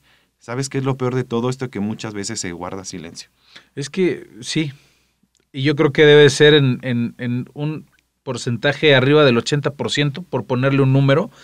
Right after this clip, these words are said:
Speaker 2: en mi
Speaker 1: Ujú.
Speaker 2: pensar, en mi cre-, en mi creencia, que existe la violencia intrafamiliar.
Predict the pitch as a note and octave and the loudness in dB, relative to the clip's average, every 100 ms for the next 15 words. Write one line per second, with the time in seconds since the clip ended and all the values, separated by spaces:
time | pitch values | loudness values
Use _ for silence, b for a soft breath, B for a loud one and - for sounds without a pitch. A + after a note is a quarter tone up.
0 | b b b A2 A2 A2+ A#2 A2+ C3+ C3+ | b b b -8 -6 -4 -2 -2 2 2
1 | B2+ A2 A2+ A2+ G#2+ A2 A#2 B2 C3+ C3 | 2 0 -2 -4 -4 -4 0 2 4 4
2 | D#3 F3+ B B B B - B2+ A#2+ B2 | 2 2 B B B B -4 0 2 4
3 | A#2+ A#2+ - - _ - B2 - G3 - | 4 4 0 -8 _ -14 -8 0 2 4
4 | D3 B2+ A#2 A#2+ B2 C3 C#3 C3 A#2+ A2 | 2 2 4 2 2 0 -2 -2 -2 -4
5 | A2+ A2+ A#2 B2 B2+ | -4 -2 0 2 0